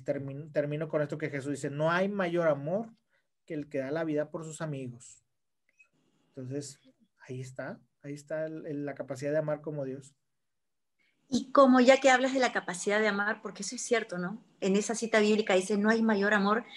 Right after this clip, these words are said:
Speaker 2: que el que da la vida por sus amigos". ¿Y cómo puedo yo dar la, cómo puedo yo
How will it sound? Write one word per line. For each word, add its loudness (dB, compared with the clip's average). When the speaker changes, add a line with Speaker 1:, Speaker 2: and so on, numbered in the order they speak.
Speaker 2:
que 2
el 2
que 2
da 6
la 6
vida 6
por -2
sus -2
amigos". 0
¿Y -4
cómo 8
puedo 4
yo 2
dar 4
la, 0
cómo 6
puedo 8
yo 8